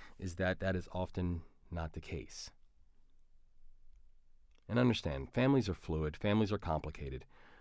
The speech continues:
but in many ways, family's all we've got. And not necessarily in the nuclear term, but having people in your life who love you as much as we are asking people to love themselves. Having people in their life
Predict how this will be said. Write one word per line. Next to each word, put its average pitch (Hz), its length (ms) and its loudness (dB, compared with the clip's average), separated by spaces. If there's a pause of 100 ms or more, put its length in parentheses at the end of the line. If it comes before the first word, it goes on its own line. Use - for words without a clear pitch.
(120)
but 120 120 8
in 127 100 12
many 143 180 12
ways, 113 380 8
family's 107 420 4
all 95 140 4
we've 92 160 2
got. 87 260 4 (1160)
And 107 120 6
not 139 140 8
necessarily 127 640 2
in 110 80 6
the 95 60 4
nuclear 90 440 2
term, 64 340 -8 (300)
but 92 120 2
having 123 360 4
people 123 340 2
in 127 80 4
your 127 120 4
life 82 320 -2
who 92 80 -4
love 90 360 0
you 69 220 -6 (300)
as 95 180 0
much 104 260 4
as 104 80 -2
we 98 140 2
are 95 220 2
asking 104 420 2
people 92 340 -2
to - 120 -4
love 85 300 -2
themselves. 76 640 -6 (240)
Having 127 320 6
people 135 260 2
in 120 80 4
their 110 100 4
life 95 320 4